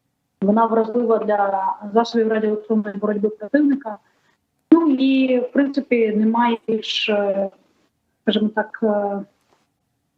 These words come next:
якісного способу перевірити, що працює, ніж безпосередньо лінія фронту. І, е,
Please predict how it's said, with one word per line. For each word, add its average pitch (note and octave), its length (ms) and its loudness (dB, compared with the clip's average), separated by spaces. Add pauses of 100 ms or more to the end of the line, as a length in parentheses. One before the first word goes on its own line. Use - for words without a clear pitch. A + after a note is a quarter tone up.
(280)
якісного A3+ 800 0
способу B3 500 -2
перевірити, A#3 600 0
що A#3 200 -4
працює, - 480 -4
ніж A#3 260 0
безпосередньо G#3+ 1040 -2 (540)
лінія A#3 280 4
фронту. F#3 280 -8 (840)
І, D4+ 540 4
е, A3+ 560 0